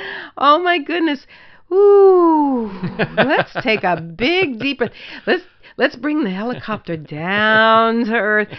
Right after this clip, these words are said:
Speaker 1: Okay, now we're here. Let's go a little bit more slowly. You don't want
Speaker 2: Right.
Speaker 1: this to be over too soon." You know, you can be playful and
Speaker 2: Right.
Speaker 1: empathetic, and let's play with this for a little while before you go on to the next
Speaker 2: Hmm.
Speaker 1: thing. So you can decompress situations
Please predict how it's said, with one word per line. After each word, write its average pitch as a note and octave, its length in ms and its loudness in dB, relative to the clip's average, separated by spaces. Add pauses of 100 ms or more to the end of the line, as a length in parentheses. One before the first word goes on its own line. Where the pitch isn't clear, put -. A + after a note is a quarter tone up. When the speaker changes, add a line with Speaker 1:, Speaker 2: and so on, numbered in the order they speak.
(160)
Speaker 1:
Okay, E4 400 -2 (300)
now G#3 440 2
we're A3 140 0
here. G3 220 -6 (320)
Let's D#3+ 360 -8
go D#3 220 -8
a - 20 -8
little F3 320 -4
bit G3+ 200 -4
more G#3 200 -6
slowly. F3 600 -6
You E3+ 100 -6
don't G3 140 -4
want G3 200 -2
Speaker 2:
Right. - 20 -
Speaker 1:
this F#3+ 160 -10
to F3 100 -14
be E3 140 -4
over F#3 260 -4
too E3 180 -12
soon." E3+ 220 -10 (360)
You A4+ 140 -4
know, G#4 140 2
you F#4+ 80 0
can F4 180 -2
be D#4 120 -2
playful C#4 640 -8
and B3+ 120 -4
Speaker 2:
Right. G#3 180 -4
Speaker 1:
empathetic, A#3 640 -4
and F#3+ 300 -6
let's C4 200 -8
play E4+ 280 -6
with G#4+ 180 -4
this - 180 -8
for E3+ 160 -16
a D#3+ 60 -8
little D#3+ 240 -8
while D#3 240 -6
before D#3+ 320 -10
you D#3 140 -10
go D3+ 200 -12
on D3+ 260 -14
to D#3+ 100 -20
the D#3 100 -18
next - 460 -20 (240)
Speaker 2:
Hmm. G2+ 260 -12
Speaker 1:
thing. D#3 380 -8 (200)
So - 160 -10
you C4 200 -4
can C#4 340 -6 (640)
decompress F#3+ 880 -6
situations D#3 920 -10